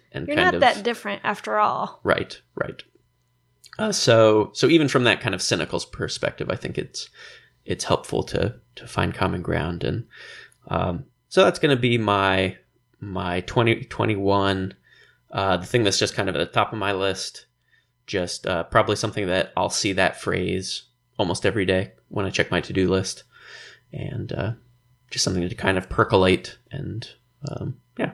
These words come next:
Speaker 1: we'll see how it goes.
Speaker 2: All right. Well,
Speaker 1: <laughs>
Speaker 2: I don't really have anything to add.
Speaker 1: All right. Well.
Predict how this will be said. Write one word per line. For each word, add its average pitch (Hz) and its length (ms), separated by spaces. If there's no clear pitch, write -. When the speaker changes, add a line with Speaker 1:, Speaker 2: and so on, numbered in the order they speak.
Speaker 1:
we'll - 80
see 131 140
how 123 100
it 117 80
goes. - 280
Speaker 2:
All 214 220
right. 339 440
Well, 254 260
Speaker 1:
<laughs> - 60
Speaker 2:
I - 720
don't 359 160
really 277 180
have 262 180
anything 254 360
to 233 60
add. 269 300
Speaker 1:
All 98 140
right. 143 300
Well. 110 400